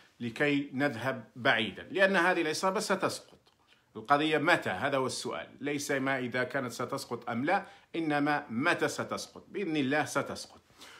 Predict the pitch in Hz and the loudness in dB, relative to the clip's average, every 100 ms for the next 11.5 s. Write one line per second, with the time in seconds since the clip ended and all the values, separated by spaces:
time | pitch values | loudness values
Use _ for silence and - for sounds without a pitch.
0 | - - 233 233 262 269 247 - 208 180 | -14 6 6 10 10 12 10 8 4 6
1 | 170 180 170 160 170 156 139 139 147 - | 6 8 6 6 6 8 8 8 6 6
2 | 170 160 131 135 139 123 110 78 69 _ | 4 6 4 2 0 -2 -4 -8 -16 _
3 | _ - - - _ 104 110 131 - 160 | _ -20 -20 -20 _ -6 -2 0 2 2
4 | - 131 139 131 - 160 143 110 107 123 | 0 0 2 2 2 4 4 4 -2 -4
5 | 113 - - 175 120 98 104 - 117 92 | -6 -4 2 2 2 -2 -6 -4 -4 -4
6 | - 107 - 139 139 117 - 123 87 71 | -6 -14 -2 0 2 -2 -2 -2 -2 -8
7 | - _ _ _ _ _ - 156 139 113 | -16 _ _ _ _ _ -2 2 2 2
8 | 110 104 110 104 95 107 107 98 - 127 | 0 -2 -4 -4 -4 -6 -4 -6 -4 -4
9 | 110 104 - 98 95 104 101 95 98 95 | -4 -4 -8 -8 -8 -6 -6 -8 -10 -12
10 | 98 117 110 104 - - - _ 117 113 | -6 -4 -4 -6 -14 -20 -20 _ -2 -2
11 | 104 95 - 123 101 | -2 -6 -2 -4 -4